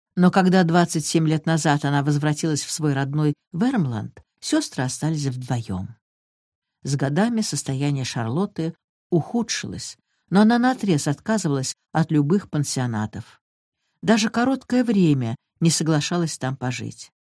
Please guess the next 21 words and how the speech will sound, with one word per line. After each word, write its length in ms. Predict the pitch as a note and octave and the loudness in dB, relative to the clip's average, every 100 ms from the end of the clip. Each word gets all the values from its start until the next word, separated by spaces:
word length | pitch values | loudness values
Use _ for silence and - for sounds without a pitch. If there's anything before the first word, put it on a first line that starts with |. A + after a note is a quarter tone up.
| _ _ _ _ _ - | _ _ _ _ _ -4
Только 260 | G3 - | -2 -2
представить 640 | F#3 F3 - - G#3 E3 D3 | -4 -4 -6 -4 -2 -2 -4
себе, 460 | - C#3 B2 C3 - _ _ _ | -8 -8 -8 -10 -14 _ _ _
неделя 480 | E3 E3 E3 A#3+ A3 | 0 0 0 -2 -2
свободы. 760 | - F#3 F3+ E3+ D#3+ C#3+ C#3+ C#3 _ _ _ _ | -4 -4 -4 -2 -4 -6 -12 -14 _ _ _ _
Мот 240 | D#3+ F#3 F3+ | 0 2 2
сопроводила 520 | E3 D#3+ D3+ D3+ D#3+ | -4 -2 -2 0 -2
свою 280 | - D3+ C#3+ | -2 -2 0
мысль 320 | F#3 - - | 0 -4 -8
очередным 580 | - D3+ C#3+ C3+ C3 C#3 | -8 -6 -4 -4 -4 -4
вздохом. 640 | B2+ A#2+ B2+ A#2 - A#2+ C3 _ _ _ _ | -4 -8 -8 -10 -12 -16 -16 _ _ _ _
Или 140 | E3 D#3 | 2 4
даже 260 | D#3+ E3 | 4 4
две 320 | D3+ D3 G3+ | 4 4 6
недели. 600 | F#3 D3 C#3+ C3 A#2 B2+ - _ _ _ | 4 2 -2 -4 -6 -10 -16 _ _ _
Уехать 500 | E3+ G3 A3+ G3+ G#3 | 4 6 4 2 0
далеко, 680 | F3 G3+ G3 - E3+ D3 D3 - _ _ | 2 0 0 -2 0 0 -6 -14 _ _
думать 400 | F3 G#3 G3+ G3 | 4 6 6 2
только 300 | G#3 G3+ G3+ | 0 0 0
о 40 | G3 | -2
себе, 640 | - F3+ D#3+ E3 D3 | 0 0 2 0 -2